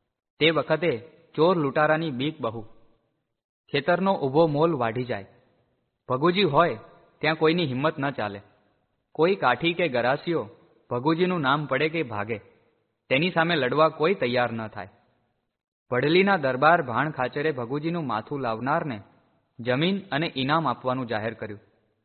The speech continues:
પણ સિંહને પકડવા કોણ જાય? કોઈ તૈયાર ન થયું. દૂર સિંધ દેશથી રખેવાળું કરવા આવેલા બે ભાઈઓ ખબડને મતારો તૈયાર થયા. ભગુજી ખેતરનું રખેવાળું કરતા હતા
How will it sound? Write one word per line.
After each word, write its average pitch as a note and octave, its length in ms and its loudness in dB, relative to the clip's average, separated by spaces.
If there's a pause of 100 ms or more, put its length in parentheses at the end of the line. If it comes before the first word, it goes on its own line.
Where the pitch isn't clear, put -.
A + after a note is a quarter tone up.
પણ D3+ 140 0
સિંહને D#3 400 0
પકડવા D3+ 440 0
કોણ D#3 280 -2
જાય? G#2+ 240 -6 (960)
કોઈ D3 180 0
તૈયાર C#3 400 0
ન C#3 140 -4
થયું. G#2+ 280 -10 (800)
દૂર F#3+ 260 4
સિંધ E3+ 280 0
દેશથી E3+ 460 2
રખેવાળું D#3+ 520 2
કરવા D3+ 300 0
આવેલા C#3+ 420 0
બે C3+ 200 -2
ભાઈઓ A#2+ 440 -6 (640)
ખબડને F3+ 480 4
મતારો C#3+ 420 2
તૈયાર B2 340 -2
થયા. G#2+ 260 -12 (840)
ભગુજી F3 380 0
ખેતરનું E3 480 0
રખેવાળું D3 500 0
કરતા C3 280 -2
હતા D3+ 400 -2